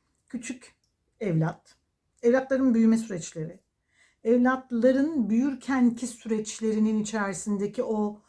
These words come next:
büyümenin getirdiği değişim, ee, ve bizim kişisel olarak geçirdiğimiz değişimler ve en son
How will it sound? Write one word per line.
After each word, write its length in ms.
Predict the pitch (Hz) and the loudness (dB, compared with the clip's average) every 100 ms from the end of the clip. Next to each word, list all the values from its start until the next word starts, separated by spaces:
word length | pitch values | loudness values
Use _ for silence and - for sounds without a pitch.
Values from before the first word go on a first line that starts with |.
| _ - | _ -4
büyümenin 540 | 185 220 226 247 233 | 4 6 8 8 6
getirdiği 500 | 208 - 175 151 156 | 2 -4 -10 -8 -6
değişim, 520 | 160 147 - 233 262 _ _ _ _ _ _ _ - | -6 -6 -8 -12 -12 _ _ _ _ _ _ _ -10
ee, 880 | 214 208 202 208 202 202 196 208 240 | -4 -2 -2 -2 -2 -4 -4 -6 -4
ve 420 | 220 254 269 254 | 2 2 2 2
bizim 440 | 240 233 277 277 302 _ _ _ _ _ _ _ _ _ _ - | 0 0 0 -2 -4 _ _ _ _ _ _ _ _ _ _ -12
kişisel 460 | 233 233 233 320 | -8 -4 0 0
olarak 600 | 302 269 233 247 - _ _ _ _ _ | 2 4 2 0 -8 _ _ _ _ _
geçirdiğimiz 640 | - 220 240 208 208 196 170 | -6 -4 -2 0 0 0 -2
değişimler 960 | 196 170 - 170 170 202 269 - - _ _ _ _ _ _ - | -2 -4 -6 -4 -4 -6 -10 -16 -20 _ _ _ _ _ _ -6
ve 140 | 240 302 | 0 0
en 200 | 320 370 | 0 -2
son 440 | - 254 247 | 0 0 0